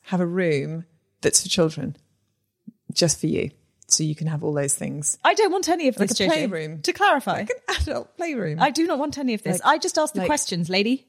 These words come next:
Speaker 1: you are beautiful in neon.
Speaker 2: Thank you.
Speaker 1: Oh, I've got a really good story for that. I can't say that on here.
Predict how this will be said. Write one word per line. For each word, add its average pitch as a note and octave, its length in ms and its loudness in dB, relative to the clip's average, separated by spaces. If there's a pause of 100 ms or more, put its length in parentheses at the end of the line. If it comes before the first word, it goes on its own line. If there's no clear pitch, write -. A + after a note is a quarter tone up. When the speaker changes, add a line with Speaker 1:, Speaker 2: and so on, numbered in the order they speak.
(120)
Speaker 1:
you G3+ 240 2
are G3 40 2
beautiful F#3 600 -4
in E3 160 -2
neon. D#3+ 400 -2 (420)
Speaker 2:
Thank D#4+ 220 -2
you. G3+ 120 2 (320)
Speaker 1:
Oh, D3+ 140 4
I've C#3+ 100 0
got D3+ 120 -2
a D#3 40 -2
really D3 380 0
good C#3+ 160 -2
story C#3 260 2
for - 100 -10
that. - 240 -4 (540)
I E3 60 -2
can't - 240 0
say C#3+ 140 -6
that E2 140 -8
on C#3+ 360 -10
here. E2+ 300 -8